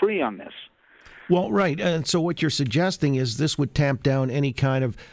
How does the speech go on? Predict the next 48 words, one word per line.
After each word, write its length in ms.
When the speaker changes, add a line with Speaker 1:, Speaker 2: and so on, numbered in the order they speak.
Speaker 2:
flagrant 640
or 140
irresponsible 920
billing 400
on 120
the 80
part 300
of 80
a 40
lawyer 380
who 100
says, 240
"I'm 160
on 120
the 60
dime 360
of 100
Legal 360
Aid, 260
so 140
why 220
don't 140
we 100
just 320
continue 440
this 220
on 420
and 200
see 140
where 200
it 80
goes?" 440
You 80
know, 80
billable 520
hours 240
being 280
racked 340
up. 260
That's 160
what 160
you're 100
intimating 460
here, 120
right? 220
Speaker 1:
Well, 280
I'm 180
not 180